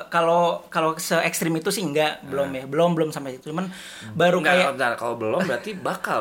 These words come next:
Speaker 2: dong.
Speaker 1: Mungkin kalau nggak
Speaker 2: Ah.
Speaker 1: dirubah ya. <laughs>
Speaker 2: Si Rukia.
Speaker 1: Kalau paradigma ini nggak dirubah mungkin. Cuman gini,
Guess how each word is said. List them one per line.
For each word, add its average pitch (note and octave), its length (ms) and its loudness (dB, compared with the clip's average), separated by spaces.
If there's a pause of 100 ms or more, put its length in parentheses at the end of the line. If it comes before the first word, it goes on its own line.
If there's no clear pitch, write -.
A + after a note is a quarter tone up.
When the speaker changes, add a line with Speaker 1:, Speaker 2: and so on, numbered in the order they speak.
Speaker 2:
dong. E2 260 -8
Speaker 1:
Mungkin F#3+ 540 4
kalau E3 240 6
nggak G3 100 6
Speaker 2:
Ah. F#3+ 80 6
Speaker 1:
dirubah G3+ 340 8
ya. G#3 200 6
<laughs> - 60 -2 (760)
Speaker 2:
Si - 120 0
Rukia. C3 260 4
Speaker 1:
Kalau A3+ 200 6
paradigma G#3 580 4
ini G#3 160 6
nggak G3+ 180 6
dirubah G3 340 6
mungkin. G#3 380 2
Cuman A3+ 220 0
gini, A3+ 320 0